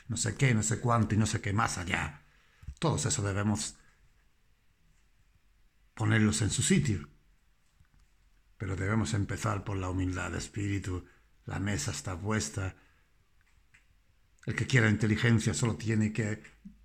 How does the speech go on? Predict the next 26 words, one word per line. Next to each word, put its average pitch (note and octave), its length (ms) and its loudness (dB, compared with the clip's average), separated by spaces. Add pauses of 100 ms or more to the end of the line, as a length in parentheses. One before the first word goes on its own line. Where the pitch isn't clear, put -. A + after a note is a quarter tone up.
(320)
pedírsela G2 520 -2
al F#2+ 100 -2
Hijo G2+ 260 -2
de F2+ 80 -4
Dios. A#2+ 800 -2 (400)
Nada G#2+ 260 -2
más. D3+ 440 0 (540)
Esta A#2+ 260 -2
es - 100 -2
la A#2 120 4
única A#2+ 420 4 (100)
manera G2+ 400 0
de G#2 80 0
salir G#2+ 340 0
adelante. G#2 420 0
Porque, C#3 280 -2
por F#3+ 140 -2
ejemplo, A3 380 2
tenemos F#3+ 320 2
el D3 140 4
caso C#3 380 0
de C3 80 2
la, A#2+ 300 -4 (760)
la G#2 140 -6
energía, G2+ 720 4
¿no? G#2 360 -2